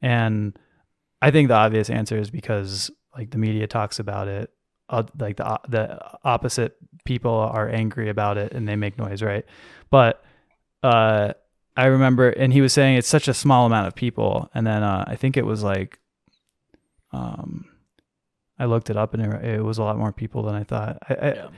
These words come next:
Speaker 1: so Pew Research Center,
Speaker 2: Mm.
Speaker 1: is
Speaker 2: Never
Speaker 1: it a
Speaker 2: heard
Speaker 1: good
Speaker 2: of it.
Speaker 1: one or bad one?
Speaker 2: Never heard of it.
Speaker 1: Uh, let us know. It says,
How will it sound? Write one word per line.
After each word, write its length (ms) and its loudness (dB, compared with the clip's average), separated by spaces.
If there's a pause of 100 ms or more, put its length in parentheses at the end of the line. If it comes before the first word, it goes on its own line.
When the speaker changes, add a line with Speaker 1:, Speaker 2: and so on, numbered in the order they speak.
(160)
Speaker 1:
so 180 2
Pew 320 2
Research 500 2
Center, 380 0 (480)
Speaker 2:
Mm. 380 -16 (640)
Speaker 1:
is 100 -6
Speaker 2:
Never 40 0
Speaker 1:
it 20 2
a 60 2
Speaker 2:
heard 60 -8
Speaker 1:
good 80 2
Speaker 2:
of 60 0
it. 40 2
Speaker 1:
one 140 2
or 60 0
bad 260 -4
one? 200 -4 (220)
Speaker 2:
Never 200 -10
heard 160 -10
of 80 -14
it. 120 -16 (180)
Speaker 1:
Uh, 220 -6 (160)
let 140 2
us 140 0
know. 220 0 (520)
It 60 -8
says, 260 2